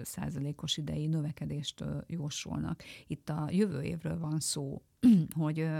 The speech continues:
tehát jövő, jö-, tehát e-, ezt az évet még recesszió nélkül ki lehet bekkelni,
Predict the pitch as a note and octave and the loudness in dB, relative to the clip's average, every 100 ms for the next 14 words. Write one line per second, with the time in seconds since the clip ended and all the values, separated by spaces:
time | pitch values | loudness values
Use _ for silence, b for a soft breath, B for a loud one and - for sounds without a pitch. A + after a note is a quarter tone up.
0 | - E3+ E3 - D3 E3+ F3 D3+ D3+ - | -2 -6 -6 -8 -4 0 0 0 -4 -6
1 | D#3+ - - F3+ - F#3+ - D#3 D#3+ D#3 | -4 -6 -4 -6 -2 -2 -2 -2 -2 -2
2 | D#3+ E3 D3+ D3 B B - E3 E3 - | -2 0 0 0 B B -4 0 0 0
3 | D3 - D#3 D#3+ D3+ D3+ D3+ - E3 D3 | -2 0 2 4 2 0 -4 -4 -4 -2
4 | D3+ D#3 - F3+ F3+ F#3+ | -2 -4 -4 -4 0 0